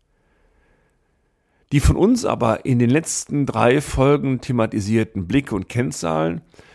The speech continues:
sollen Sie aber dabei unterstützen, stets die richtige Interpretation der Stichtagsliquidität vorzunehmen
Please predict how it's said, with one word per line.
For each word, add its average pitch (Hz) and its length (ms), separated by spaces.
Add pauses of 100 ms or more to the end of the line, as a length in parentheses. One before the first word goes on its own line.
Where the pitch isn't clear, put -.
(180)
sollen 139 380
Sie 131 140
aber 117 140
dabei 160 280
unterstützen, 131 840 (240)
stets 156 500
die 135 140
richtige 160 360
Interpretation 120 800
der 101 240
Stichtagsliquidität 123 1400
vorzunehmen 156 840